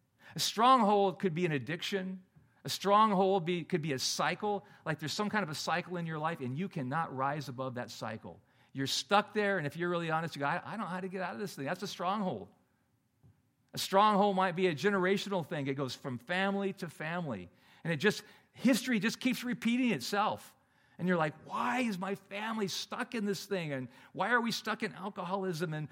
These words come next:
why are we stuck in, you know, sexual addiction? And why are we stuck in poverty?" And on and on and on. It's just, like, generational, and there's this thing that you're stuck in, and it's a stronghold.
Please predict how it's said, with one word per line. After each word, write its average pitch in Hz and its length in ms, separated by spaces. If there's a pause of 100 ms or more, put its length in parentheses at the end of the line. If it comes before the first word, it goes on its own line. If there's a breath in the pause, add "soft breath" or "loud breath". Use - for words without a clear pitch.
(160 loud breath)
why 214 220
are 240 100
we 226 140
stuck 220 380
in, 190 200
you 202 100
know, 175 180
sexual 208 480
addiction? 196 440
And 160 180 (180 loud breath)
why 208 240
are 240 120
we 226 160
stuck 220 360
in 202 320 (220 loud breath)
poverty?" 208 600
And 143 100
on 220 220
and 214 100
on 202 160
and 196 100
on. 214 200
It's 156 100
just, 185 180
like, 156 240
generational, 202 800
and 147 60
there's 143 180
this 139 160
thing 185 240
that 165 60
you're 135 140
stuck - 420
in, 175 120
and 143 120
it's 147 120
a 139 60
stronghold. 190 800